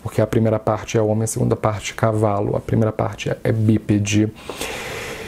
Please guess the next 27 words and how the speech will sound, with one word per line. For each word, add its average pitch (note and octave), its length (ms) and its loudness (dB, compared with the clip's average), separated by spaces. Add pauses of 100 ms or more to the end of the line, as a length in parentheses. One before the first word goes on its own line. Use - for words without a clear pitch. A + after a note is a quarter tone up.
(600)
É C3+ 120 6
mais C#3 400 2
forte C#3+ 440 2
durante C#3 500 4
o - 20 2
dia, A2+ 380 4
então A2 160 2
significa B2+ 560 2
que - 120 -2
Aquário B2+ 400 2
é - 20 2
um B2 100 0
signo B2 340 2
bastante C3+ 640 2
diurno B2 680 4
e C3 80 6
eles A#2+ 220 2
tendem B2+ 280 4
a A#2+ 40 0
ter B2 140 0
seus - 320 -2
picos D3 440 2
de A#2 100 0
criatividade A2 720 2
e B2 80 4
de A#2 320 0
energia A2+ 880 2